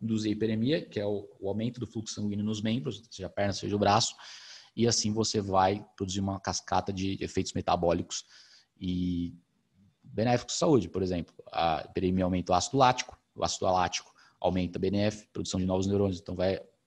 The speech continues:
aumentar a velocidade mental, você vai ficar mais aguçado mentalmente, fisicamente também,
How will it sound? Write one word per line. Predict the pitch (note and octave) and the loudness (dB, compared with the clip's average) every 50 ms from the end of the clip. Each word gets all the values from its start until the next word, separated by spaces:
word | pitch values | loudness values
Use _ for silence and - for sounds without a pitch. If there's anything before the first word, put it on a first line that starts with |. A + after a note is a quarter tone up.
| _ _ - | _ _ -8
aumentar | - F#2 F#2 F2 - G#2+ A2+ A2 F#2+ F2+ - - _ _ _ _ | -4 -4 -2 0 2 4 4 4 4 2 -2 -8 _ _ _ _
a | - F2 | -12 -8
velocidade | - F2 - - G#2+ F#2+ F#2 F#2 F2 F2+ - - - | -6 -6 -6 -4 0 2 2 2 2 0 -4 -10 -6
mental, | - F#2+ F#2 - F#2+ G2 G#2 G#2+ - - - - _ _ _ | -6 -4 0 4 6 6 6 6 4 0 -8 -20 _ _ _
você | - - - | -14 -10 -8
vai | E2 D#2+ | -8 -6
ficar | - - F2 | -2 -2 0
mais | E2+ F#2 G#2+ A#2 A2+ G#2 - - _ _ - | 2 2 2 2 2 0 -4 -10 _ _ -6
aguçado | - - F2+ - - - F#2 F#2+ F2+ - - _ - | -4 -4 -2 -2 -2 0 0 0 0 -2 -8 _ -8
mentalmente, | F#2+ F2+ - E2 F2 F2+ F#2+ G2+ G2 - - _ - - _ _ _ _ - | -8 -4 -2 -2 -2 -2 -2 -2 -4 -6 -8 _ -18 -20 _ _ _ _ -2
fisicamente | - C#3+ C3+ - - A#2+ G#2 G2+ G2+ G#2 - - | -2 0 0 2 2 2 2 2 2 0 -2 -2
também, | - G#2+ G#2+ G#2 G#2+ B2 - | -2 -2 0 0 -2 -4 -6